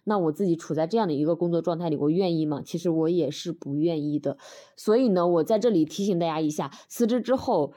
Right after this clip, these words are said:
五险一金，这个按灵活就业交社保，大家一定要问清楚哈，是不包括医保的，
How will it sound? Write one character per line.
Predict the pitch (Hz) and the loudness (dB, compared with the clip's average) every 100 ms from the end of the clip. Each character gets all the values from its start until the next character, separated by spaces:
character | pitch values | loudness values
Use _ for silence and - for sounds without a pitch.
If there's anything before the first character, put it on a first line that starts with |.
| - | -6
五 | 170 202 | -2 0
险 | 226 160 135 - | 0 -2 -2 -2
一 | 196 | -4
金， | 170 185 175 | 0 0 0
这 | 170 233 | 0 0
个 | 180 | 0
按 | 233 202 | 0 0
灵 | 165 214 | 0 0
活 | 185 | 0
就 | 202 | 2
业 | 196 196 | 2 2
交 | 165 185 | 2 0
社 | 180 208 | 0 -2
保， | 156 147 | 0 -2
大 | 196 | 0
家 | 196 | 0
一 | 190 | 0
定 | |
要 | 226 214 | 2 2
问 | 233 | 2
清 | 180 233 | 2 0
楚 | 226 185 | 0 0
哈， | 165 160 | -2 -4
是 | 190 | -4
不 | 214 226 | -2 -2
包 | - 233 240 | 0 0 2
括 | 262 | 0
医 | 170 175 | 0 0
保 | 175 139 | 0 -2
的， | 139 143 | -2 -4